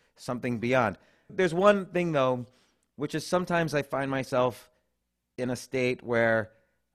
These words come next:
I almost review things in reverse. So instead of me looking at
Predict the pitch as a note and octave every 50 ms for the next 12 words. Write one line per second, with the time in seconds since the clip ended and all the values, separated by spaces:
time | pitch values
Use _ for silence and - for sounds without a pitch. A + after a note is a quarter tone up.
0 | _ _ _ _ _ _ _ _ _ - B2+ B2+ C3 - - D#3+ E3 E3+ F3 D#3+
1 | - C#3+ D3 A#2+ A2 B2 C#3+ D3 C#3 - - C3+ C3 B2+ B2+ C3 B2+ A#2+ G#2+ -
2 | - - _ _ _ _ _ - B2 C3 C3 B2 B2+ A2+ - - A#2+ B2 G#2 G2+
3 | C3+ A#2 G#2 F#2 - - - - C3 B2+ B2+ - - E3+ E3 D#3 A#2 B2 C3 C#3
4 | D3+ D3+ D3+ D3+ C#3+ A#2 C3 D3 C#3+ - C#3+ C3+ C3+ C3+ C3 B2+ - -